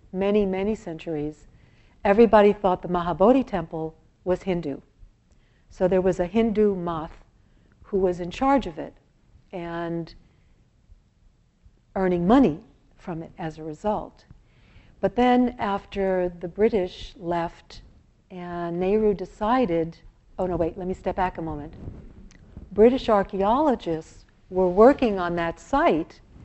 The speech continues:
and lo and behold, as they were digging around, they found out, "Oops, this is not a Hindu temple, this is a Buddhist temple." So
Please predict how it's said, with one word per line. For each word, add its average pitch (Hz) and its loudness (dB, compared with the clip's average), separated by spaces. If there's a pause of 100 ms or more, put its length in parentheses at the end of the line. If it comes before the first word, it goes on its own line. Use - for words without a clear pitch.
(360)
and 196 4
lo 240 12
and 240 8
behold, 214 4
as 175 4
they 190 6
were 180 4
digging 190 4
around, 185 -2 (380)
they 214 4
found 196 0
out, 185 0 (260)
"Oops, - 2 (220)
this 202 0
is 196 -4
not 185 2
a 190 -2
Hindu 185 -4
temple, 185 -2 (180)
this 190 -6
is 190 -8
a 196 4
Buddhist 208 8
temple." - -4 (1700)
So 233 6